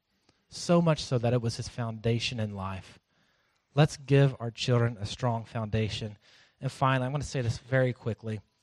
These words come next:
Those last few verses, he says, "Bind these words to your hand, between your eyes, write 'em on your gates, write 'em on your doorpost." Know that this is our outward-facing sharing, that when you go to work, when you go to school,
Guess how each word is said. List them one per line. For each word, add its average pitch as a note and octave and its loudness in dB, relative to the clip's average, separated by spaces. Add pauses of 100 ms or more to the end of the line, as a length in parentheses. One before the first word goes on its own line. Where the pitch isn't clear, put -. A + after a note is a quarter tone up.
(180)
Those C3+ 2
last C#3 0
few C3 -4
verses, G#2 -8
he C3+ -8
says, B2 -2
"Bind C#3 0
these C3+ -2
words C#3 0 (340)
to C3+ -4
your A2+ -4
hand, D3+ 0 (360)
between B2+ -4
your A#2+ -6
eyes, C#3 2
write B2+ 2
'em C#3+ 0
on C#3 2
your B2+ 2
gates, B2+ -2
write B2+ -2
'em C#3+ -4
on C#3 -2
your B2 -2
doorpost." B2+ -2 (720)
Know E3 8
that C#3 2
this E3+ 4
is E3 4
our C3 6
outward-facing C#3 -2 (280)
sharing, D#3 -2 (960)
that C#3+ 8
when C#3 4
you D#3+ 4
go D3 6
to C#3+ 2
work, A#2+ 2 (420)
when C#3 0
you D#3 8
go D3 8
to C#3+ -6
school, C#3 -2